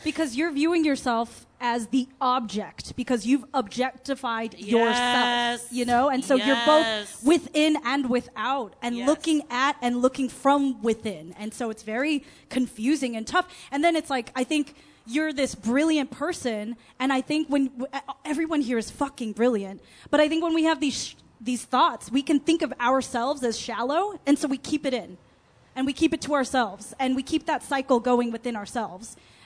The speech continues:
Speaker 1: Um, and I don't know, I, I don't know what the best solution is for it, but it's fucking confusing and difficult and exhausting.
Speaker 2: And even harder is when you look at photos of yourself in the past.
Speaker 1: Right.
Speaker 2: And you're just like, either,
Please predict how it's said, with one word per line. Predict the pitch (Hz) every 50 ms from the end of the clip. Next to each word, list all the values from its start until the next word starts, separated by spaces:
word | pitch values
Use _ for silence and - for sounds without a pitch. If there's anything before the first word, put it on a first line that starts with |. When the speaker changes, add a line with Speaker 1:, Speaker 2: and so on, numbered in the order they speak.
| -
Speaker 1:
Um, | - 247 247 240 226 220 208 180 - _ _ _ _ _ _ _ _ _ -
and | 277 277
I | 262 262 285
don't | 320 320
know, | 311 311 311 277 277 285 -
I, | 277 262 - -
I | 285
don't | 294 339 320 302
know | 302 302
what | 302 277 294 285
the | 277 247
best | - 262 262 269 -
solution | - 277 254 254 285 311 - - 403 381
is | 403 415 -
for | - - 311 285 277 269
it, | 262 269
but | 269 254
it's | 254 254 - -
fucking | - - 311 - - 415 381 294 220 - - - -
confusing | - 294 - - 302 349 415 294 302 269 240
and | 233 240
difficult | 320 - 311 262 247 233
and | 226 226 226
exhausting. | 185 202 214 202 254 - - - 208 185
Speaker 2:
And | 294 277 262
even | 277 277 311 370
harder | 339 247 233 220 214 226
is | 262 254 220
when | 226 196
you | 196 190
look | 190 202 196
at | 240 202 -
photos | - - 175 165 175 185 190
of | 214 190
yourself | 180 175 170 - 190 175 170 -
in | 190
the | 175 156
past. | - - - 135 135 165 247 - - - - - -
Speaker 1:
Right. | 214 214 214 214 214 214 - - - - - - - - -
Speaker 2:
And | 202 202 196 196 190 190 196 190 -
you're | - 196 190 190 190 185
just | 185 196 185 - -
like, | 185 180 175 165 165 - - -
either, | 196 190 180 185 180 180 175 170 170 175